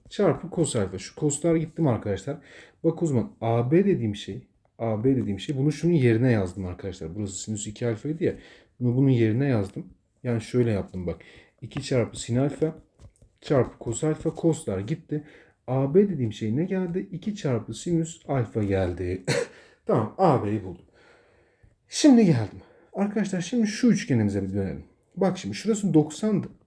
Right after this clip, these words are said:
Şurası iki alfa ise burası arkadaşlar doksan eksi iki alfa değil mi? O zaman bak doksan eksi iki alfanın karşısında B C var.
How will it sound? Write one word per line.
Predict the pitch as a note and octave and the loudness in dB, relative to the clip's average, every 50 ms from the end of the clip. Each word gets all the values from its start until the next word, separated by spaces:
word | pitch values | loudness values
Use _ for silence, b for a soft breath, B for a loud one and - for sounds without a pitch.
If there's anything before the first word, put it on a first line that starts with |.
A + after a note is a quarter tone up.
| _ | _
Şurası | _ - - G3+ G#3 G3+ - | _ -6 -2 0 0 0 -2
iki | E3+ E3+ - - | -4 -4 -2 0
alfa | G#3 G#3+ G#3 - D3 | 0 0 0 0 -2
ise | B2 - - A#2+ C#3 | -2 -2 -2 -2 0
burası | E3+ G3 F#3+ - - C#3+ | 0 0 0 0 0 0
arkadaşlar | B2 - - A#2 A#2 - F#3 G3+ G3+ - | -2 0 -2 -4 -4 -4 -6 -8 -2 0
doksan | G3+ G3+ G3+ - - D4 C4 | 0 0 0 -4 -4 -2 0
eksi | G#3 - - - - | 0 0 0 -4 -6
iki | A2 G#2 - G#2 | -6 -4 -2 -2
alfa | G2 F#2+ F#2+ - A#2+ C#3+ | -2 -2 -2 -4 -2 0
değil | D#3+ C3 | 0 0
mi? | - B B B B B B B B B | 0 B B B B B B B B B
O | G3+ | -2
zaman | G3+ B3+ B3+ A3 D#3+ | 0 2 2 4 2
bak | A#2 - - - | 2 0 -2 0
doksan | A#2+ C3 C3 C3 - - A#3+ B3+ | 2 2 2 2 -2 -2 -2 0
eksi | C4 A#3 - - G3+ | 0 0 -2 -4 -6
iki | F#3+ - - A3 | -6 -4 -4 -4
alfanın | A#3 A3 - G#3 F#3 E3 | -4 -2 -2 0 0 -2
karşısında | D#3+ - F#3+ F#3+ F#3 F#3 - - - B3 G3+ | -2 0 0 0 0 -2 -4 -6 -6 -4 2
B | F#3+ G3 F#3+ G3 | 4 4 4 4
C | F3+ E3 G3 G3 E3 A#2 | 2 2 0 2 2 2
var. | F#2+ E2+ | 0 -2